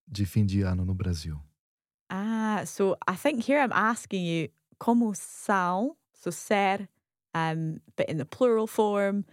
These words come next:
Speaker 2: uh, because I'm asking you, how are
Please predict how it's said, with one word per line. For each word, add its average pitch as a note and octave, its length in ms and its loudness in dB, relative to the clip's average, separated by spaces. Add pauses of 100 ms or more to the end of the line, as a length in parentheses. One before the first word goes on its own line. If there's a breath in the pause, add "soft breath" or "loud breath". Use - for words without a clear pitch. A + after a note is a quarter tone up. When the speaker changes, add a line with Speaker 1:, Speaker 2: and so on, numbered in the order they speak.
(320 soft breath)
Speaker 2:
uh, D#3 260 0
because D#3+ 360 -6
I'm D3 60 -4
asking D#3 280 -6
you, D#3 40 -10
how D#3+ 500 -4 (180)
are E3+ 580 0